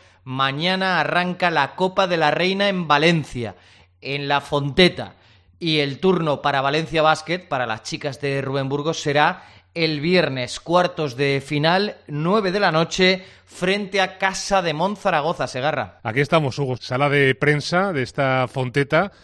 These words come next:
Speaker 2: eh, con muchos operarios ahora mismo trabajando para tratar de acondicionar y poner todos los logotipos, eh, sponsors y demás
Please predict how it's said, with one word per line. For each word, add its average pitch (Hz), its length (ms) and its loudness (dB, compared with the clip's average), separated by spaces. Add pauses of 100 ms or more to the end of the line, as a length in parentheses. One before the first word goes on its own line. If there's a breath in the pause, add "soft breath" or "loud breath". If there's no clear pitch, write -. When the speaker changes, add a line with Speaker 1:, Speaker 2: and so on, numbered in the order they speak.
(160 soft breath)
Speaker 2:
eh, 123 160 -12
con 117 200 -4
muchos 180 420 2
operarios 135 680 2
ahora 123 160 0
mismo 131 360 -4
trabajando 139 640 -2
para 127 460 2
tratar 127 340 -2
de 143 180 0
acondicionar 135 1000 0 (300 loud breath)
y 117 340 -6
poner 135 500 0
todos 143 420 -2
los 139 300 -2
logotipos, 147 1040 -2 (260 loud breath)
eh, 120 360 -6
sponsors 156 840 0 (240 soft breath)
y 123 120 -4
demás 139 520 2